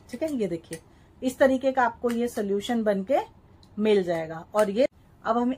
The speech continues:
इसको हटा लेते हैं और देखिए कितने बढ़िया से skin एकदम clean हो गई है, इतनी ज्यादा कि भाई देख के believe नहीं होता है।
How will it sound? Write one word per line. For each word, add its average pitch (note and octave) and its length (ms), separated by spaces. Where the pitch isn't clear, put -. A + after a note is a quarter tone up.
इसको A#3+ 320
हटा G#3 400
लेते B3 340
हैं B3 80
और B3 200
देखिए G3+ 500
कितने B3 320
बढ़िया A3 720
से B3 240
skin A3 400
एकदम G#3+ 440
clean D4 400
हो C#4+ 180
गई B3 200
है, C4+ 240
इतनी B3+ 500
ज्यादा G#3+ 440
कि A3+ 80
भाई G3+ 340
देख B3 220
के C4+ 120
believe F#3+ 340
नहीं E3+ 160
होता D#3 160
है। E3 100